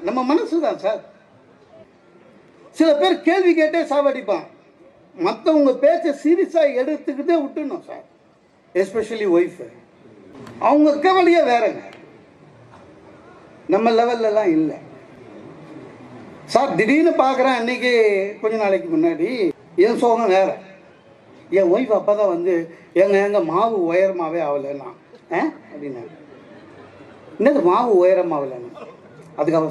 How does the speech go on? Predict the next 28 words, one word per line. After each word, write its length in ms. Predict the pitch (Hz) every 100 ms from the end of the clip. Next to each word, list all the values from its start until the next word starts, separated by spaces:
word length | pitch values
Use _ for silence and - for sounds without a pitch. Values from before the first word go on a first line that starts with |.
| 208
சொல்ற 180 | 220 233
அர்த்தம் 280 | 170 - 185
என்னன்னா, 260 | 160 160 220 156
மாவு 300 | 165 240 262
அரைச்சு 320 | 185 202 226 214 160
போட்டா 300 | 180 175 175 151 208
அடுத்த 280 | 190 247 220
நாள் 200 | 208 202
புளிச்சு 300 | 220 233 294 254
ஹைட் 200 | 220 269 156
ஆகுமா, 260 | 143 135 - - - - - - - - - - - - -
அன்னைக்கு 300 | 185 240 208
ஹைட் 220 | 240 285 202
ஆகலையா, 300 | 190 160 -
அது 160 | 160 190
அவளுக்கு 280 | 202 196 180
கவலை. 200 | 190 196
நான் 200 | 175 202
சொன்னேன், 240 | 214 190 - - - -
"ஐம்பது 260 | 180 240 240
வயசுல 320 | 226 254 269 202
நானே 240 | 185 247 269 240
உயரமாகல, 520 | 226 233 208 196 151 - - 240 - - 208 202 - - - - - - - - - - - - -
உனக்கு 240 | 233 240 208
அதை 100 | 220
பத்தி 220 | 262 262
கவலை 320 | 233 226 226 190
இல்லை, 140 | 156